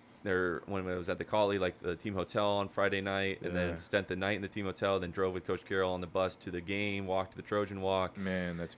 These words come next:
Speaker 1: Saw all
Speaker 2: beautiful.
Speaker 1: this, uh, you know, walked down the Peristyle, walked in the locker room, was able to see and you know the crazy thing about it? I mean, we'll get to it, dude.
Speaker 2: Yeah, yeah.
Speaker 1: But who would have ever guessed
Speaker 2: <laughs>
Speaker 1: that, like, putting those images in my mind
Speaker 2: Yeah,
Speaker 1: would give
Speaker 2: man.
Speaker 1: me the mental imagery that, like,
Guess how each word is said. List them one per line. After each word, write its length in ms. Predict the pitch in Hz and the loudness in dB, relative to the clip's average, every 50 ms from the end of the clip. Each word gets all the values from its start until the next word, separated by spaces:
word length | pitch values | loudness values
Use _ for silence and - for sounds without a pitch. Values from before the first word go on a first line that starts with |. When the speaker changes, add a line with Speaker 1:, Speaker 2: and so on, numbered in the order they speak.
| - 87 | -6 -2
Speaker 1:
Saw 160 | 87 139 123 | 2 6 6
all 200 | 123 120 117 123 113 | 8 8 8 6 6
Speaker 2:
beautiful. 0 | |
Speaker 1:
this, 260 | 110 101 - - - - | 4 2 0 -4 -4 -2
uh, 120 | - 95 - - | 0 0 0 0
you 80 | 107 | 0
know, 80 | 101 98 | 0 4
walked 220 | 95 101 104 104 | 6 6 6 6
down 100 | - 104 | 4 0
the 80 | 95 87 | 2 4
Peristyle, 720 | - - 110 110 110 - - 110 107 104 104 104 104 98 | 4 6 6 4 2 2 2 4 6 6 8 6 6 6
walked 240 | 98 98 98 98 - | 6 4 4 2 0
in 60 | 98 | 0
the 60 | 98 | 2
locker 280 | 95 95 98 98 - 101 | 4 4 4 4 2 -2
room, 240 | 98 101 98 98 95 | -2 -2 -2 -2 -2
was 120 | 92 90 | -2 0
able 140 | 104 98 98 | 0 0 -2
to 60 | - | -2
see 200 | - 107 101 92 - - - - - - - - - | -4 -4 -6 -6 -8 -14 -20 -20 -20 -20 -12 -4 -2
and 100 | 120 123 | 0 0
you 60 | 143 | 2
know 60 | 160 | 0
the 80 | 160 - | 0 -2
crazy 320 | - - 110 113 113 110 | 0 0 0 0 0 -2
thing 160 | 107 - 101 | -2 -2 0
about 180 | 92 90 92 101 | 2 2 4 4
it? 20 | 92 | 2
I 20 | |
mean, 140 | 87 87 90 | 0 -2 -2
we'll 100 | 90 92 | -2 -2
get 200 | 87 87 87 - | -2 -2 -4 -4
to 140 | - - - | -6 -10 -12
it, 100 | 50 - | -12 -10
dude. 180 | - 50 50 - - - - - | -12 -12 -12 -12 -16 -14 -6 -4
Speaker 2:
Yeah, 180 | 95 90 71 | -4 -4 -4
yeah. 220 | 78 76 71 - - - - - - - - - - | -4 -8 -8 -10 -10 -14 -18 -20 -20 -20 -20 -6 2
Speaker 1:
But 220 | - 104 98 - - - - - - - - - - - - - - - - - - - - - - - - - - - 127 | 4 4 4 2 0 -8 -20 -20 -20 -20 -20 -20 -20 -20 -20 -20 -20 -20 -20 -20 -20 -20 -20 -20 -20 -20 -20 -20 -12 -6 -2
who 80 | 117 131 | 0 2
would 80 | 156 165 | 4 4
have 100 | 127 98 | 4 2
ever 240 | - 107 107 113 104 | 0 0 0 0 -2
guessed 480 | 85 - 90 85 - - - - - - - - - - - - - 98 - - | 0 0 0 0 0 -2 -4 -6 -8 -8 -8 -10 -14 -14 -14 -12 -10 -10 -6 -6
Speaker 2:
<laughs> 500 | - 101 - - - - - - - 98 | -6 -8 -8 -12 -18 -20 -20 -20 -6 2
Speaker 1:
that, 220 | 101 104 104 - | 4 4 4 6
like, 340 | 101 101 92 87 - - - - - - - - - - - - - - | 4 4 4 2 2 -2 -8 -16 -20 -20 -20 -20 -20 -20 -18 -18 4 6
putting 280 | - 127 127 127 127 113 | 8 8 8 6 4 2
those 220 | 104 107 113 110 - - | 2 2 0 0 -2 -2
images 380 | 104 104 98 90 92 90 85 | -2 -2 -2 -2 -4 -4 -4
in 100 | 92 87 | -4 -4
my 140 | 87 87 85 | -2 -4 -4
mind 400 | 85 87 92 - 50 50 53 - - - - | -4 -4 -6 -6 -6 -8 -10 -14 -16 -18 -18
Speaker 2:
Yeah, 500 | - - - - - - - - - - - | -14 -12 -12 -10 -10 -10 -10 -10 -8 -4 -4
Speaker 1:
would 160 | 98 92 80 | -4 0 0
give 140 | 110 107 107 | 0 0 2
Speaker 2:
man. 80 | 113 | 2
Speaker 1:
me 20 | 110 | 2
the 100 | 104 98 | 2 2
mental 320 | 98 98 98 98 110 107 | 2 0 0 0 -2 -2
imagery 500 | - - 98 98 98 87 87 92 90 90 | 0 0 -2 -2 -4 -4 -4 -4 -2 0
that, 240 | 87 90 85 - - | 0 0 0 0 0
like, 300 | - 95 - - - - | -2 0 0 -2 -4 -8